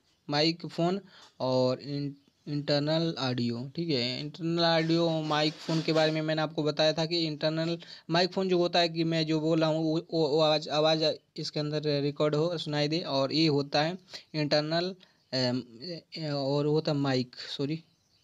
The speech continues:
माइक, ठीक है। तो माइक पर आप क्लिक कीजिएगा तो simply आपको माइक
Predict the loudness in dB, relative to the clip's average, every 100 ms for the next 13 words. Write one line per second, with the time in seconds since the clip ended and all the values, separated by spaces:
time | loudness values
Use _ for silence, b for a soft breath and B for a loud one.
0 | _ -20 -6 0 2 0 -4 -10 -6 -4
1 | -4 B B B -6 -2 0 0 0 0
2 | 0 -4 -4 -2 -2 -2 -4 -8 -6 -8
3 | -4 -6 -6 -6 -4 -4 -8